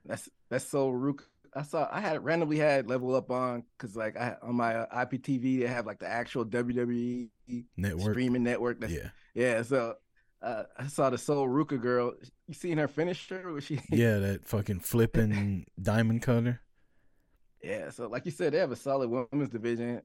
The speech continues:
Speaker 1: I feel like they're not as over as, like, you know, the four horsewomen era, but I feel
Speaker 2: Mm-hmm.
Speaker 1: like fans need to give 'em a chance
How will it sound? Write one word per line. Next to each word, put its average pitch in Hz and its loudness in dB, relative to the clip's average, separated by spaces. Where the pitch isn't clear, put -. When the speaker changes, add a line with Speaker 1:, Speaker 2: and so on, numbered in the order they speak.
Speaker 1:
I 123 -8
feel 139 -2
like 110 -4
they're 123 -4
not 127 0
as 104 -8
over 139 0
as, 135 2
like, 117 -4
you 113 -10
know, 101 -8
the 95 -10
four 131 2
horsewomen 139 0
era, 160 -2
but - -18
I 87 -4
feel 85 -4
Speaker 2:
Mm-hmm. 92 -6
Speaker 1:
like 113 -4
fans 120 -6
need 120 -2
to 113 -6
give 110 -2
'em 110 -4
a 104 -6
chance 123 -4